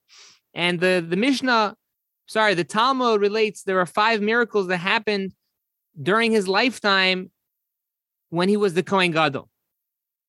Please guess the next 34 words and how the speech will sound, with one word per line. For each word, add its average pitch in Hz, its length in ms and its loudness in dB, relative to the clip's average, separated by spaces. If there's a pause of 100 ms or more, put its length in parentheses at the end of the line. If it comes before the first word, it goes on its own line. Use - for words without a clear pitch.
(580)
And 190 120 0
it's 202 120 -2
actually 254 300 -2
brought 208 300 -2
down 214 520 0 (800)
that 180 280 -2 (140)
when 185 240 -4
Alexander 196 600 -2
the 220 80 -2
Great 175 420 0 (640)
came 214 460 0
to - 180 -12
conquer 196 580 -2
the 170 60 0
land 175 260 0
of 170 80 -2
Israel, 165 540 0 (560)
Shimon 233 320 -2
HaTzadik 202 540 0
came 196 200 -4
out 196 200 0
to 185 80 -2
greet 180 240 -2
him. 175 300 -4 (800)
And 185 140 0
when, 202 320 2
when 202 300 -2 (120)
Alexander 196 540 0
the 226 100 0
Great 214 320 0
saw 226 240 0
Shimon 220 260 -2
HaTzadik, 196 600 -2 (580)
he 226 460 -2